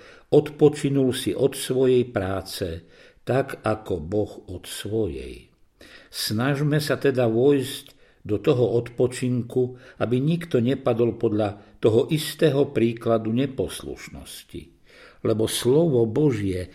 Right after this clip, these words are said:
je živé a mocné a je ostrejšie než ktorýkoľvek dvojsečný meč a preníka až do rozdelenia duše a ducha, kĺbov a špikov a je schopné posudzovať hnutia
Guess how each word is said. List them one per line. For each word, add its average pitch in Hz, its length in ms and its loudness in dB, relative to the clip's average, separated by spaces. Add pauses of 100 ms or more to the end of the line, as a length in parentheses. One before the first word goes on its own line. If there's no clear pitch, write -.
(160)
je 113 160 4
živé 147 480 2
a 123 160 -4
mocné 110 640 -2 (240)
a 104 80 -4
je 110 160 0
ostrejšie 120 800 0
než 113 240 -2
ktorýkoľvek 123 640 2
dvojsečný 113 880 0
meč 117 480 -6 (320)
a 101 80 -6
preníka 139 640 0
až 110 240 -2
do 120 80 6
rozdelenia 123 720 4
duše 113 480 -2
a 95 80 -4
ducha, 101 640 -6 (480)
kĺbov 156 480 6
a 127 80 0
špikov 107 800 -2 (160)
a 113 80 0
je 113 160 4
schopné 131 480 0
posudzovať 107 1040 0 (320)
hnutia 139 720 0